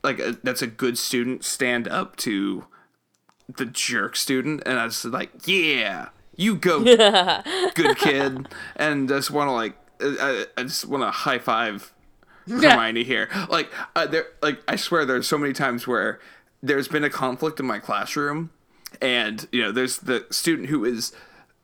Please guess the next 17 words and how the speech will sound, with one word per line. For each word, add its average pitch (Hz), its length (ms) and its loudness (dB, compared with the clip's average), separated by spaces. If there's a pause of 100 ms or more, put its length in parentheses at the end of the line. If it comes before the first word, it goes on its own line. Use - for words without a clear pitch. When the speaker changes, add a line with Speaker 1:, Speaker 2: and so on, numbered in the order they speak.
(260)
Speaker 1:
the 131 180 -2
good 120 320 0
kid, 92 300 -6
the 104 80 -2
one 127 200 0
who 131 80 -2
works 123 300 0
super 113 320 -4
hard, 95 500 -2 (380)
and 104 260 0
then 104 100 -4
there's 104 200 -4
the 110 120 -4
one 113 220 -4
kid 110 260 -4
who 110 180 -4
is, 110 200 -4